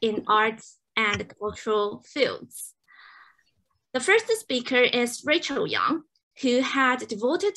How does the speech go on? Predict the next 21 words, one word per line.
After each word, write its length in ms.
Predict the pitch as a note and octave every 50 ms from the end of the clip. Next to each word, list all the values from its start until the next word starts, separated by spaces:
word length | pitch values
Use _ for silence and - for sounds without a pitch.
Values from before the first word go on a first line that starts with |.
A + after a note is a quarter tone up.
| G4+ E4
herself 520 | E4+ F4 E4 - C4 A#3 G#3+ A3+ C4 C#4 - _ _ _
to 180 | - - A#3+ G#3
Peking 680 | A3+ - - - A#3 A#3+ _ - C4 B3 B3+ B3+ B3+ -
opera 540 | G#3+ G#3+ A3+ A3+ - - D#4 D4+ D#4+ E4+ F4+ - - - - _ -
in 140 | A3 A3 G#3
college 800 | A3 - - G#3+ A3 - - - - - D#4 - - - - - _ - - - - - - _ _ _ -
and 440 | A#3 B3 A#3+ A#3+ A#3+ A#3 A#3 A#3+ A#3+
has 360 | A#3+ - - A#3+ A3+ A3+ A3+
a 120 | A#3+ A3+ A3
remarkable 760 | A3+ A3+ G#3+ A3+ A3 A#3 C4 D#4 D4+ F4 - F#4 F4+ F4+
achievement 720 | - D4 - - - C#4 B3+ B3+ - - - B2+ A#3 C4 B3+ - - _ _ _ -
of 180 | A3 A3 A3 - _ -
winning 540 | F#3+ A3+ A#3 A#3+ B3 C4 C4+ C#4 C4 - A3+
the 240 | A#3+ A#3 A3+ - - -
first 520 | - C#4+ D4+ D4+ D4+ D#4 D4+ D4+ - _
place 600 | - - - A#3 A3+ A#3 A#3 D4+ D#4 - - - _ _ _ _ _ _ _ _ -
of 260 | A3 G#4 G#4+ - -
Chinese 420 | - - G#3+ G#3 G3+ G3+ G#3 G3+ - - -
opera 640 | - G3+ G#3 G3+ - - A3+ G#3+ G#3 G#3 G#3 G#3 - - - _ _ _ _ _ -
oratorio 720 | A3+ A3 A3+ A3 A3 - A3+ A3+ B3+ D4+ D4+ C4+ B3+ B3 B3
contest. 840 | B3+ - - C#4 D#4+ D#4+ - - - B3 C4 C#4+ - _ - -